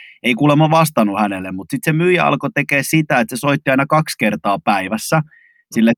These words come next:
toimitusjohtajalle, ja tietysti, niinku, heidänkin yrityksen, niinku, arvomaailmaa kuuluu, et ei se nyt viittinyt lähteä, niinku, estää sitä numeroa, ja se sanoi, että se oli, niinku, viikon verran kattonut sitä touhua, ja sit se oli tosi, niinku, tavallaan, niinku, ilkeästi jopa vastannut sille myyjälle, että, niinku, ihan suoraan melkein plämäyttänyt, vastannut siihen puheluun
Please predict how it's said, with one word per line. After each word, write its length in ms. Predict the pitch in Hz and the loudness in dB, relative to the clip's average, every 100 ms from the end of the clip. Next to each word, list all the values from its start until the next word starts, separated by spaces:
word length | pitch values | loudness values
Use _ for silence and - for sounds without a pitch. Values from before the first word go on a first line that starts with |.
| - | 0
toimitusjohtajalle, 1160 | 139 131 117 110 117 113 113 113 107 104 104 | 2 4 2 0 2 0 -2 -2 -2 -2 -4
ja 120 | 104 101 | -4 -2
tietysti, 440 | 131 123 123 131 | -2 -2 -4 2
niinku, 380 | 117 117 120 120 | 2 2 0 -2
heidänkin 440 | 123 135 131 123 | -2 0 0 0
yrityksen, 520 | 131 127 113 110 135 | 0 0 0 -2 0
niinku, 180 | 117 117 | 0 2
arvomaailmaa 640 | 127 131 120 113 113 110 113 | 2 4 4 4 4 2 2
kuuluu, 260 | 113 127 117 | 0 0 2
et 120 | 110 | 0
ei 80 | 117 | 0
se 100 | 113 | 2
nyt 120 | 110 - | 0 2
viittinyt 380 | 123 110 113 110 | 0 2 2 2
lähteä, 320 | 113 113 113 | 0 -2 -2
niinku, 220 | 107 113 | -2 0
estää 400 | 120 120 - 107 | 0 -2 -4 -6
sitä 240 | 95 110 101 | -6 -8 -8
numeroa, 580 | 104 101 95 95 92 | -8 -8 -8 -10 -12
ja 120 | 95 92 _ - - | -12 -14 _ -20 -20
se 120 | - | -6
sanoi, 240 | 113 151 165 | 0 2 2
että 80 | 156 | 2
se 60 | |
oli, 120 | 151 | 2
niinku, 260 | 151 151 143 | 2 0 -2
viikon 380 | 185 220 214 147 | -2 0 -2 -2
verran 340 | 151 143 131 | 0 2 0
kattonut 580 | 127 147 - 117 101 95 _ _ _ - | 2 0 0 -2 -2 -4 _ _ _ -16
sitä 240 | - 120 113 | -2 -2 2
touhua, 380 | 139 135 117 | 2 2 2
ja 100 | 110 | 2
sit 160 | 117 156 | 2 0
se 80 | 160 | 0
oli 140 | 143 | 0
tosi, 420 | 147 190 - 170 | 0 -2 0 4
niinku, 320 | 117 113 107 107 | 4 4 2 0
tavallaan, 460 | 113 110 123 180 160 | 0 2 2 2 2
niinku, 220 | 120 131 | 0 0
ilkeästi 600 | 151 147 113 107 98 - | 2 2 2 -4 -4 -4
jopa 220 | 104 110 | -4 -2
vastannut 500 | 110 117 - 104 98 | 0 0 -2 -6 -6
sille 220 | - 104 104 | -8 -4 0
myyjälle, 400 | 107 104 101 104 | 0 0 -4 -4
että, 140 | 117 | 0
niinku, 220 | 117 127 | 0 0
ihan 240 | 147 196 202 | -2 0 0
suoraan 460 | 165 156 135 117 | 0 2 4 4
melkein 380 | 113 110 120 113 | 4 2 -2 -2
plämäyttänyt, 640 | 120 117 113 107 104 101 - | 2 2 2 -2 -6 -8 -4
vastannut 460 | 165 170 170 143 | -4 -2 -4 -4
siihen 240 | - 131 113 | -4 -4 -2
puheluun 560 | 135 123 113 110 107 | -2 0 0 0 0